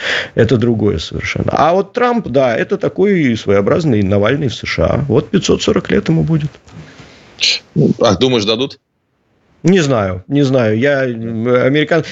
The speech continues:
Speaker 1: но у суда-, учитывая, что его судит судья, которая судила Машу Бутину,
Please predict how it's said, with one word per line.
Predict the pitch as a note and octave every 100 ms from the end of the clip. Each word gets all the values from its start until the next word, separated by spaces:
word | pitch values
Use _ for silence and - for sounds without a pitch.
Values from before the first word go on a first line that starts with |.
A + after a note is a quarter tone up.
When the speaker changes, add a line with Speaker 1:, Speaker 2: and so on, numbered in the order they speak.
| - -
Speaker 1:
но | A3
у | E3
суда-, | G#3 G3+
учитывая, | F3+ A#3 F#3 D#3+
что | E3+
его | E3+
судит | E3+ F3 C3+
судья, | - C#3+ D3+
которая | - A#2+ B2 B2
судила | B2+ B2 A2+
Машу | A#2+ G#2+ C3
Бутину, | A3 - G2